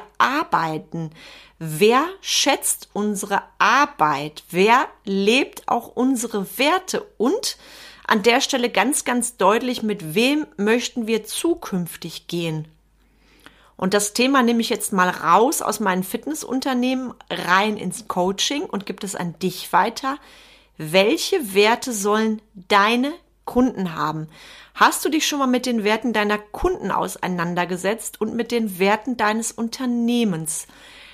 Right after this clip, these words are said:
Was ist deine Unternehmens-D N A? Was ist deine Unternehmensphilosophie? Wofür stehst du?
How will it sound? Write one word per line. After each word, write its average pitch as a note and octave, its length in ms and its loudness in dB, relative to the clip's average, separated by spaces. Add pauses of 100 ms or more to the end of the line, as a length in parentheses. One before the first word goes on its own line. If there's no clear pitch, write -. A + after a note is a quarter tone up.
Was G3+ 380 2
ist - 320 -2
deine A#3 460 4 (160)
Unternehmens-D G#3+ 920 2
N - 220 -6
A? G#3+ 300 4 (380)
Was F#3 400 2
ist - 240 -6
deine A3 260 4
Unternehmensphilosophie? A3 1600 -2 (460)
Wofür G#3+ 300 0
stehst F3+ 480 -6
du? G3 460 0